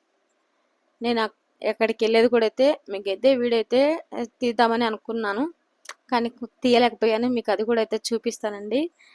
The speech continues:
ఇక్కడ చూడండి, ఈ విధంగా అయితే పూజ అయితే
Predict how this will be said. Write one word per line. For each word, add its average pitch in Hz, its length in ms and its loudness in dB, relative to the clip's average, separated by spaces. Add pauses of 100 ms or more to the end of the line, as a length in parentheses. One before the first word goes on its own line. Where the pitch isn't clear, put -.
(320)
ఇక్కడ 226 160 -2 (140)
చూడండి, 226 420 -2 (360)
ఈ - 20 -6 (100)
విధంగా 233 280 -4
అయితే 254 140 -6 (100)
పూజ 233 140 -6 (100)
అయితే 214 140 -12